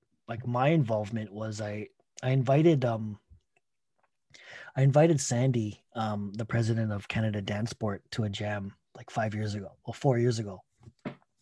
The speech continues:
um, at the Great Hall, um, because I had recognized that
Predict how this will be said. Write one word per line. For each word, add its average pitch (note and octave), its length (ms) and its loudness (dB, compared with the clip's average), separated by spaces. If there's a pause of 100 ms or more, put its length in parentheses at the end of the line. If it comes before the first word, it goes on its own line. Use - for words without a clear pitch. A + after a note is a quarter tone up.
(240)
um, G2+ 280 4
at G2 140 -6
the A2+ 80 -4
Great G#2+ 200 -2
Hall, G2 320 -4 (640)
um, G#2+ 540 -2 (120)
because A2 440 -2
I A2 160 -4
had G#2+ 440 -4
recognized G#2+ 840 -4
that G2+ 480 -8